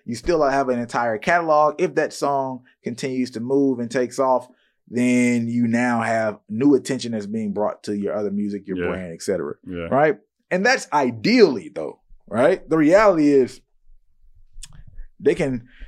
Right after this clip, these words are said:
Speaker 1: get locked up for the, they can lock you up for that one song and not do shit.
Speaker 2: Yeah, hundred percent.
Speaker 1: And that just suck.
Speaker 2: Yeah.
Speaker 1: <laughs> That's the reality of it. But the whole dream is, "Oh,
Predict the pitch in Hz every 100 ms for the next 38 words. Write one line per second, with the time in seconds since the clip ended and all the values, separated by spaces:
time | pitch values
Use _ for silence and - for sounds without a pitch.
0 | - - 139 - - _ - - - -
1 | - 214 - - - - 127 120 - -
2 | 196 220 196 170 156 151 139 127 120 123
3 | 120 127 131 117 98 92 76 104 95 98
4 | 87 101 - _ _ _ 117 - _ _
5 | _ 98 95 87 87 107 110 107 107 -
6 | 117 - - - _ - - 220 196 180
7 | 170 - - - 180 - 156 156 156 147
8 | 135 120 123 139 143 190 208 190 170 220
9 | 196 165 151 - 202 196 185 165